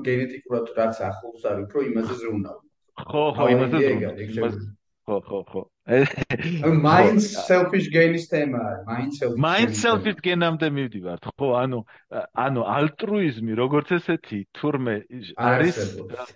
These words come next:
Speaker 2: არ არსებობს, რა, რეალურად
Speaker 1: მმ.
Speaker 2: მაინც selfish ჯინი ხარ, ანუ,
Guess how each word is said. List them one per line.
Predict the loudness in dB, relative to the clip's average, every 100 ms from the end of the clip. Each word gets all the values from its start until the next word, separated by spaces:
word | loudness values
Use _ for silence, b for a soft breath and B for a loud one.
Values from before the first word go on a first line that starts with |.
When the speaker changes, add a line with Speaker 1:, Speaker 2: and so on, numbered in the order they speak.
| 0
Speaker 2:
არ | 2 4 2 4
არსებობს, | 2 0 -4 -8 -8 -12 -4
რა, | 0 2
რეალურად | 2 2 2 2 0 0
Speaker 1:
მმ. | 0
Speaker 2:
მაინც | 2 2 2
selfish | 0 -2 -2 -8 -8
ჯინი | -8 -8 -8
ხარ, | -8 -4 2
ანუ, | 4 2